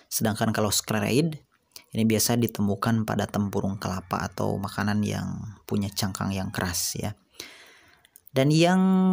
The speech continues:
keempat, ada jaringan pengangkut. Nah, tentu jaringan pengangkut ini terdiri dari silem dan juga flum. Sama ini juga sam-, dengan jaringan penguat saya sudah buatkan tabel ya. Berdasarkan sel, kemudian ada penyusun serta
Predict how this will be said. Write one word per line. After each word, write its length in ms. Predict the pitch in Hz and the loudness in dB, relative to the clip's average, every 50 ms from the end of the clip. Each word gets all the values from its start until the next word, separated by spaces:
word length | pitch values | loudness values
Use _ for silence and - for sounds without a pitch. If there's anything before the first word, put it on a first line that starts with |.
| 185 180 - | 4 2 2
keempat, 720 | - 165 139 139 123 127 107 98 95 101 113 143 160 - - - | 2 4 4 4 4 2 0 0 0 0 0 0 -2 -4 -4 -4
ada 160 | 120 123 127 | 0 0 2
jaringan 560 | 131 127 123 117 117 120 127 127 127 131 131 - | 2 2 4 4 4 4 4 4 4 2 0 -2
pengangkut. 640 | - 117 113 110 107 107 104 - 117 110 - - - _ _ _ - | 0 2 2 4 2 2 0 0 0 -2 -2 -2 -14 _ _ _ -12
Nah, 320 | - 123 101 92 87 87 90 | -6 -2 -2 0 0 -2 -2
tentu 240 | 95 92 92 127 | -2 -2 0 0
jaringan 400 | 127 120 117 101 98 98 98 98 | 2 2 2 2 2 2 0 0
pengangkut 480 | 92 98 92 92 92 92 - 92 - - | 0 0 0 0 0 0 -2 -2 0 2
ini 160 | 104 127 139 | 2 2 2
terdiri 320 | - - - 101 101 104 120 | 0 -2 -2 0 0 0 2
dari 260 | 110 95 104 139 180 - - - _ | 2 2 4 2 2 0 -2 -8 _
silem 560 | - - - - - 135 131 135 135 135 127 | -6 -2 0 2 4 4 4 4 4 4 2
dan 160 | 110 101 95 90 | 2 2 2 0
juga 240 | 95 92 87 87 | 0 0 0 -2
flum. 320 | 85 - 101 98 90 87 85 | -2 -2 -2 -2 -2 -2 -4
Sama 320 | - - 92 104 123 131 | -4 -2 0 2 2 2
ini 80 | 127 123 | 2 2
juga 240 | 120 113 110 123 - | 2 2 2 2 0
sam-, 320 | - 113 104 104 104 - - - | 0 0 0 -2 -2 -4 -6 -6
dengan 640 | - 107 117 113 107 107 110 107 107 110 110 110 | -2 0 2 2 2 4 2 2 2 2 2 2
jaringan 400 | 110 101 98 92 95 95 98 95 | 2 0 0 0 -2 -2 -2 -2
penguat 400 | - 92 87 92 104 117 - - _ _ | -4 -4 -2 -2 -2 -2 -4 -6 _ _
saya 240 | - - 101 101 - | -8 -4 -2 -2 -2
sudah 240 | - 98 95 92 92 | -2 -2 -4 -4 -4
buatkan 640 | 90 85 85 - - - 80 80 78 80 80 80 | -2 -4 -4 -4 -6 -8 -6 -6 -4 -6 -6 -6
tabel 400 | - 76 87 95 98 113 104 90 | -4 -2 -2 0 0 0 0 -2
ya. 160 | 90 101 120 123 - _ _ _ _ _ - - - - - - - _ - _ _ _ _ _ | -2 -4 -6 -8 -10 _ _ _ _ _ -20 -20 -20 -20 -20 -20 -20 _ -20 _ _ _ _ _
Berdasarkan 720 | - 107 - 95 95 90 - - 92 87 85 - 85 82 87 | -6 -4 -2 0 0 0 0 -2 -4 -4 -4 -4 -4 -4 -2
sel, 400 | - - 139 151 175 185 190 - | 0 0 2 2 2 0 -2 -2
kemudian 480 | - 95 95 92 90 90 92 90 90 | -4 -2 -2 0 0 0 0 -2 -2
ada 320 | - 90 87 87 87 87 - | -2 -2 -2 -2 -2 -2 -2
penyusun 800 | - 123 127 135 135 135 - 147 139 135 135 135 135 139 143 139 | 0 0 2 2 2 0 2 0 0 0 0 0 -2 -2 -2 -4
serta 480 | - - 101 95 - - - - 78 | -4 -4 -4 -4 -6 -6 -6 -4 -6